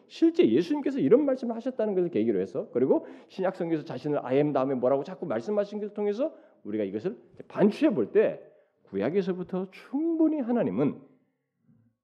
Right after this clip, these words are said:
자신을 I am who I am 한 다음에 있는 자인데 무엇을 위해서 있는 자라고 하는 것을 많이 증거해 주셨다는 것입니다. 자, 수많은 내용들이 있지만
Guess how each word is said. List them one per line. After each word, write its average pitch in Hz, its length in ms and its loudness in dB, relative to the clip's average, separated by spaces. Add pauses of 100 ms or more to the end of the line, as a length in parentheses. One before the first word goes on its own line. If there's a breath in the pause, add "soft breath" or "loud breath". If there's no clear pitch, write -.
(160)
자신을 98 500 -10
I 98 100 -6
am 95 180 -2
who 92 160 -6
I 90 100 -4
am 87 120 -6
한 90 140 -8
다음에 82 500 -6 (540)
있는 87 380 -6
자인데 82 420 -2 (200)
무엇을 202 680 -4
위해서 196 260 -4
있는 160 300 -4
자라고 139 340 -6
하는 113 120 -4
것을 95 320 -8 (180)
많이 240 680 -2
증거해 196 380 -4
주셨다는 - 460 -12
것입니다. - 500 -18 (960)
자, - 160 -16
수많은 247 520 6
내용들이 175 380 8
있지만 135 540 0